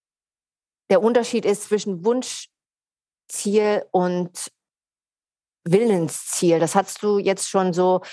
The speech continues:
so leicht tangiert, indem du gesagt hast, es geht ums Handeln. Vielleicht, wenn du die zwei Impulse noch mal, ich denke, das sind Teile aus deinem Nordwand-Prinzip, noch mal ein bisschen erklärst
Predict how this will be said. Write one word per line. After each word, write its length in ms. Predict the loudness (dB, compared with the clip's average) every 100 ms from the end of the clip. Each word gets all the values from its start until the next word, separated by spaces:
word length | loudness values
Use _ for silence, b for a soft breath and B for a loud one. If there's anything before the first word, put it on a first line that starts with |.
| B _
so 140 | 0
leicht 320 | 2 2 0
tangiert, 540 | -4 -4 -2 0 0 0
indem 240 | -4 -4
du 80 | -4
gesagt 400 | 0 0 0 -4
hast, 160 | -4
es 140 | -4 -4
geht 180 | -2 -2
ums 320 | -4 -6 0
Handeln. 460 | 0 2 -2 -4 -10 B B B
Vielleicht, 300 | 0 0 -4 _ _ _ _ _
wenn 160 | 0 0
du 80 |
die 180 | -2 -4
zwei 280 | -2 0 2
Impulse 680 | 0 -2 -2 -2 -2 -4 -4 B B _
noch 160 | -4
mal, 480 | 0 2 4 2 -2 -8 b _ _ _ _ _ _ _ _ _ _ _
ich 120 | 0
denke, 240 | 2 4 2
das 100 | 2
sind 180 | -2
Teile 300 | 0 0 2
aus 160 | 0 0
deinem 360 | -2 -2 -6 2
Nordwand-Prinzip, 1000 | 2 2 0 -2 -4 -8 -6 -2 -4 0
noch 220 | -2 2
mal 520 | 2 4 4 2 -4 -14 _ _ _ _ _ _ _ _ _ -20 _
ein 80 | -2
bisschen 360 | -2 2 0
erklärst 600 | 2 -2 2 2 2 -2